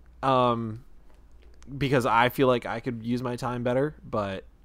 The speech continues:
yeah, like, I can't really fault somebody for having a hobby. You know what I think it is, though? The reason that I think we're so fascinated by stuff like this is we don't like it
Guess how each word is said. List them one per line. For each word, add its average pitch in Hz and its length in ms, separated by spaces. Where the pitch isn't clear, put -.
yeah, 139 300
like, 139 180
I 143 80
can't 131 300
really 110 200
fault 104 240
somebody 90 240
for 92 120
having 90 240
a 80 40
hobby. 82 440
You 147 120
know 208 80
what 240 100
I 208 100
think 175 220
it - 100
is, 139 260
though? 98 380
The 120 160
reason 131 300
that 117 100
I 107 80
think 117 240
we're 117 120
so 110 220
fascinated 110 580
by 92 120
stuff - 240
like 90 140
this 90 260
is 101 140
we 131 200
don't 202 280
like 135 280
it 92 240